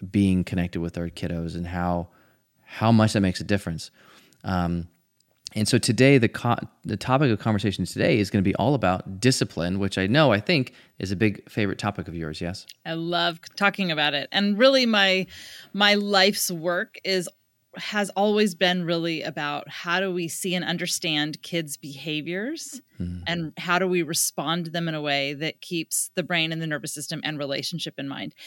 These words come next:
Speaker 2: And really what I want, one of the main reasons I love to talk about it is I want to be part of a revolution along with a lot of other people in this space who are really changing how we see and respond to kids' behaviors with the brain in mind.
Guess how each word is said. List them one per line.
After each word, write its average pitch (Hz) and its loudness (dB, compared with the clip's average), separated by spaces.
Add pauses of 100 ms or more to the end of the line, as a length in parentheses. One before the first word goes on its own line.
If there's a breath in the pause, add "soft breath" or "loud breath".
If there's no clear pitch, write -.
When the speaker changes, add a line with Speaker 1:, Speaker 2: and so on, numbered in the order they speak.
(220 loud breath)
Speaker 2:
And 220 6
really 226 4 (340 loud breath)
what 196 4
I 185 6
want, 208 2
one 240 0
of 254 4
the 233 2
main 214 2
reasons 202 2
I 180 2
love 175 2
to 175 -8
talk 175 -2
about 220 0
it 247 -2
is 214 2
I 190 6
want 180 -4
to 202 -2
be 170 -4
part 185 0
of - -6
a 160 0
revolution 165 0
along 175 0
with 170 -4
a 170 -4
lot 165 0
of 165 -6
other 175 -2
people 175 -6
in 170 -6
this 165 -6
space 165 -2 (380 loud breath)
who 196 2
are 170 2
really 240 0
changing 226 0
how 208 2
we 220 0
see 214 -2
and 214 -2
respond 180 -2
to 196 -6
kids' 180 -6
behaviors 190 -4
with 180 -2
the 202 -6
brain 214 0
in 190 -4
mind. 143 -8